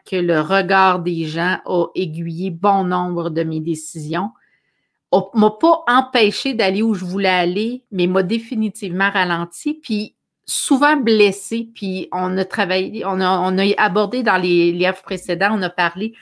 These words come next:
de toute la gestion des attentes. Puis l'importance qu'on accorde au regard, au regard des autres dans le syndrome de l'imposteur est définitivement quelque chose qui alimente le syndrome de l'imposteur. La comparaison. Euh,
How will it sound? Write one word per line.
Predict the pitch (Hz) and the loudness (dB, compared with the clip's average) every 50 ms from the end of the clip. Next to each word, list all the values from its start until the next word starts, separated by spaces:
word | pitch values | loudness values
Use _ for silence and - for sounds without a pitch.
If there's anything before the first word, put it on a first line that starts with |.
| - - - _ _ 196 | -20 -20 -20 _ _ 0
de | 185 | 0
toute | - 240 240 247 | 0 0 0 0
la | 226 202 | 0 0
gestion | 160 180 170 170 - 208 208 | 2 0 0 0 0 -2 -2
des | 190 185 185 175 156 156 185 | -2 -2 -2 -2 0 2 2
attentes. | 180 175 175 - - 185 185 185 185 175 165 - _ _ _ - - _ _ _ _ | 2 2 2 0 0 0 0 0 -2 -4 -6 -8 _ _ _ -20 -20 _ _ _ _
Puis | - - 185 180 175 185 185 185 - - - | -12 -8 -4 -2 -2 -2 -2 -4 -6 -8 -2
l'importance | 202 208 214 214 - 208 262 - 226 233 233 - | 0 2 2 2 2 0 0 2 0 0 0 0
qu'on | - 202 185 | 0 0 2
accorde | 165 170 170 - 214 208 190 | 2 0 0 0 -2 0 0
au | 190 | 0
regard, | 175 180 175 175 185 180 185 170 160 - _ _ - | 0 -2 -2 0 0 0 0 -2 -4 -12 _ _ -2
au | 208 190 160 | 0 0 0
regard | 170 170 214 214 220 220 180 214 214 214 214 208 | 2 2 0 0 0 0 0 2 4 4 4 2
des | 185 185 170 170 156 196 | 0 -2 -2 -2 0 0
autres | 202 180 | -2 -2
dans | 180 | -2
le | 180 | -4
syndrome | 175 - 175 170 160 175 180 180 | -4 -2 -4 -2 -2 -2 -4 -2
de | 180 170 | -2 -2
l'imposteur | 165 165 170 170 - 165 156 160 - 185 190 180 | 0 -2 -2 -4 -4 -6 -6 -4 -2 -2 -2 0
est | 180 175 | -2 -4
définitivement | 170 185 190 - - 214 196 185 170 - - 185 190 208 | -4 -4 -6 -4 -2 -2 -2 -2 -4 -6 -4 -2 -2 -2
quelque | 202 - 175 - | -2 -4 -6 -6
chose | - - 214 185 - | -4 -4 -4 -4 -4
qui | - - 240 | 0 2 2
alimente | 233 226 196 196 196 190 202 202 196 190 180 - - | 2 2 2 0 2 4 4 4 2 0 -2 -4 -6
le | 165 | -6
syndrome | 160 - 180 160 151 151 156 165 165 | -6 -6 -6 -6 -6 -6 -6 -6 -4
de | 160 | -4
l'imposteur. | 156 151 147 139 139 - - - - - - - - _ _ _ _ _ _ - - _ _ - - _ _ _ - | -4 -4 -4 -6 -6 -10 -12 -14 -16 -18 -20 -20 -20 _ _ _ _ _ _ -20 -20 _ _ -20 -20 _ _ _ -2
La | 180 175 | 0 0
comparaison. | 175 - - 226 226 226 226 247 226 226 190 180 170 160 156 156 160 - _ _ _ _ _ _ _ _ _ _ _ _ - - - - 185 | 0 0 0 0 0 2 2 2 0 0 0 0 -2 -4 -4 -6 -10 -12 _ _ _ _ _ _ _ _ _ _ _ _ -18 -12 -4 0 2
Euh, | 175 170 170 165 170 170 165 | 4 4 4 4 2 2 2